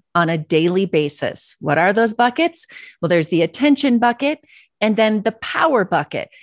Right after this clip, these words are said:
If these buckets aren't filled in positive ways, your child will do whatever has to be done to get those buckets filled. And you know what that means. Often it's whining, tantrums, fighting,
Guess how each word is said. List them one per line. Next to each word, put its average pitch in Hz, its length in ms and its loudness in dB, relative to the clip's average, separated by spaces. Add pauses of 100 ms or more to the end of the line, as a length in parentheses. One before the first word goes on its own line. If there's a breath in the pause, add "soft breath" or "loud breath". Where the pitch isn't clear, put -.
(220 soft breath)
If 320 320 -2
these 262 260 -2
buckets 196 420 -2 (120)
aren't 220 240 4
filled 175 480 2 (160)
in 196 140 -4
positive 233 720 -2
ways, 180 500 0 (300 loud breath)
your 190 180 2
child 254 480 0
will 185 140 -2
do 196 240 -2
whatever 208 920 0
has 160 320 -4
to - 100 -10
be 165 140 -4
done 180 460 0 (240 loud breath)
to 214 100 -2
get 262 240 -2
those 185 240 0
buckets - 420 -8
filled. 131 380 -2 (340 loud breath)
And 185 160 0
you 302 120 2
know 381 100 -2
what 302 160 0
that 285 240 0
means. 160 420 -4 (120)
Often 254 360 0
it's 151 220 -2
whining, 214 720 -2 (320 soft breath)
tantrums, 214 920 -2
fighting, 202 800 0